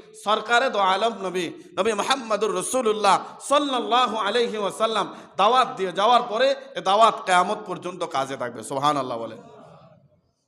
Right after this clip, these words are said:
তো সব পরিপূর্ণ নবী তো থাকার কোনো অবকাশ নেই। আছে? সব পরিপূর্ণ করে দিয়েছে ইসলাম।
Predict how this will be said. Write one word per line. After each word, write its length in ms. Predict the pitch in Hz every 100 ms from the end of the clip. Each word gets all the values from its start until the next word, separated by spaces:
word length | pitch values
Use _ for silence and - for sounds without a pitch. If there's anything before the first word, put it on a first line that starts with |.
| _
তো 60 | 127
সব 320 | 170 220 233
পরিপূর্ণ 380 | 233 226 226 214
নবী 200 | 208 208
তো 120 | 202
থাকার 300 | 185 185 190 165 - _ _ _ _ _
কোনো 480 | 170 185 165 151 - _ _ _ _ _ _ _ _ _ _
অবকাশ 560 | 165 175 180 160 - 120
নেই। 140 | 104 - _ _ _ _ _ _ _ _ _ _ _ _ _ _ -
আছে? 580 | 131 180 165 113 - - _ _ _ _ _ _
সব 400 | - 202 254 302 -
পরিপূর্ণ 520 | 254 254 240 240 226
করে 240 | 202 208
দিয়েছে 300 | 196 196 190
ইসলাম। 640 | 175 - - 160 139 117